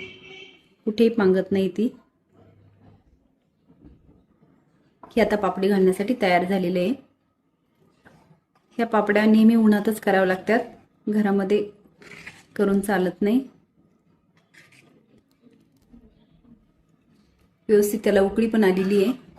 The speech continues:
ह्या भांड्यामध्ये मी पाणी घेतलेलं आहे आणि त्यामध्ये थोडंसं तेल टाकते. आता ते का मी पुढे दाखवते.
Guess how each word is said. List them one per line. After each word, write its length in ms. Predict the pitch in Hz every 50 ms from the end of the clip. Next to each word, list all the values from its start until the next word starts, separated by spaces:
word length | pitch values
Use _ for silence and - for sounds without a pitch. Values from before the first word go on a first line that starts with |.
| - - _ _ - _ _ _ _ _ _ _ _ -
ह्या 80 | 226 208
भांड्यामध्ये 440 | - 208 196 190 190 196 208 208 214
मी 80 | 214 208
पाणी 300 | - 214 185 185 196 196
घेतलेलं 400 | 208 196 202 196 190 190 202 196
आहे 160 | 202 240 285 - - - _ _ _ _ - -
आणि 140 | 190 190 196
त्यामध्ये 380 | 185 - 196 202 202 202 233 226 -
थोडंसं 460 | 220 220 226 254 247 - 254 - -
तेल 200 | 196 185 190 -
टाकते. 340 | 190 190 190 - - 196 190 254 311 - - - - - _ _ - _ _ _ _ _ _ _ _ _ - - - - _ _ _ _ _ - - - - - - - - - - -
आता 140 | 202 214 208 208
ते 80 | 220 220
का 220 | 214 - 240 226 220 240 - - -
मी 100 | 226 220
पुढे 240 | 214 - 214 196 190
दाखवते. 520 | 185 190 185 - 214 202 202 214 226 277